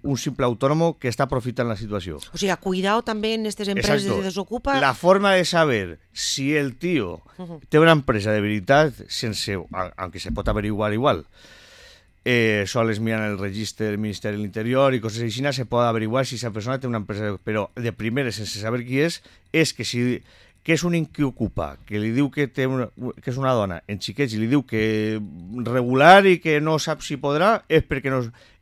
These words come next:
Speaker 1: és un simple autònom que s'està aprofitant de la situació. I, eh, aga-, farà els que podrà, els que podrà i els que, i els que no, pues, es deixarà mitges.
Speaker 2: Però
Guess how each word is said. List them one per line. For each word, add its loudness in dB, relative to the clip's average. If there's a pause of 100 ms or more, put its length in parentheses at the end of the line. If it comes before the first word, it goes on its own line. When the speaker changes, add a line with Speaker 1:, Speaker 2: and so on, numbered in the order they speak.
Speaker 1:
és -2
un 0
simple 0
autònom 4
que 2
s'està -4
aprofitant -6
de -4
la -8
situació. -6 (420)
I, 2
eh, -2 (100)
aga-, 2 (100)
farà 2
els -4
que -10
podrà, -6
els -6
que -6
podrà 2 (100)
i -2
els -6
que, -12
i -2
els -6
que -8
no, 0 (100)
pues, -4
es -8
deixarà -8
mitges. -10
Speaker 2:
Però 2